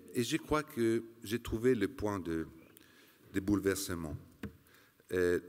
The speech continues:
le point, c'est l'idée de la vérité ou de la mensonge, mais surtout l'idée, l'idée qu'on a du silence. Dans le texte que j'ai beaucoup apprécié parce qu'il a quelque chose de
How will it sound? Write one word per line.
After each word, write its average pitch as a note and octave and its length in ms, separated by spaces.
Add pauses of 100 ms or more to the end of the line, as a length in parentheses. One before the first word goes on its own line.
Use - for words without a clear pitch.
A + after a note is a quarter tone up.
le G2 140
point, C#3+ 300
c'est B2+ 500 (320)
l'idée A2+ 640 (800)
de G2+ 80
la G2 120
vérité F#2 720 (100)
ou A#2+ 240 (260)
de G2 100
la F#2 120
mensonge, D2+ 800 (1300)
mais F#2+ 140
surtout - 460
l'idée, G2+ 440
l'idée A2 400 (180)
qu'on G2+ 260
a G#2 160
du F#2 140
silence. D2 680 (840)
Dans A2 220
le A#2 80
texte - 460
que - 120
j'ai - 160
beaucoup - 300
apprécié A2 520
parce - 200
qu'il F2+ 220
a E2+ 100 (180)
quelque F#2+ 280
chose F#2 320
de E2+ 120